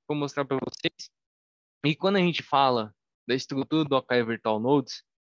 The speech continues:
você não tem acesso a essa camada dos work nodes, tá? Então, você tem basicamente nós virtuais ali, que foram aqueles três que vocês definiram, e que a estrutura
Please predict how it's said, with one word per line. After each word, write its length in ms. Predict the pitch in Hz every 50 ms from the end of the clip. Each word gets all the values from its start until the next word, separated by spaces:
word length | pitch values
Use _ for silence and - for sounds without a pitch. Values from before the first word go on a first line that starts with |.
| _ _ _ _
você 220 | _ - - 151 156
não 160 | 165 165 160
tem 200 | 139 - 151 151
acesso 560 | 139 123 - - - 117 117 117 - - 117
a 20 | 110
essa 240 | 104 - - 117
camada 480 | - - 110 107 104 107 104 101 107 104
dos 500 | 104 107 107 104 101 98 - - - - _ -
work 240 | 113 107 - - 110
nodes, 380 | 104 95 92 90 _ - - _ _ _ _
tá? 140 | - 98
Então, 220 | 104 98 - 117 113
você 200 | - - 123 117
tem 220 | _ - 131 135
basicamente 600 | 131 135 135 131 - - 131 131 135 - - - 135
nós 460 | 131 127 123 123 131 143 156 151 135
virtuais 680 | 135 135 139 _ - 135 117 117 110 113 123 120 107
ali, 280 | 110 110 110 120 143 143 _ _ _ _ _ _ _
que 80 | - 110
foram 240 | - - 131 127 123
aqueles 280 | - - 131 117 -
três 280 | _ - 131 143 147 -
que 60 | _
vocês 340 | 135 131 127 - - 127 117
definiram, 640 | 123 127 120 - 135 131 139 143 156 170 185 185 _ _ _ _ _ _ _ _ -
e 160 | 175 190 185
que 420 | _ _ - 185 190 190 190 - _ _ _
a 80 | 156 160
estrutura 840 | 151 - - 165 165 160 - _ - 160 165 165 160 165 151 -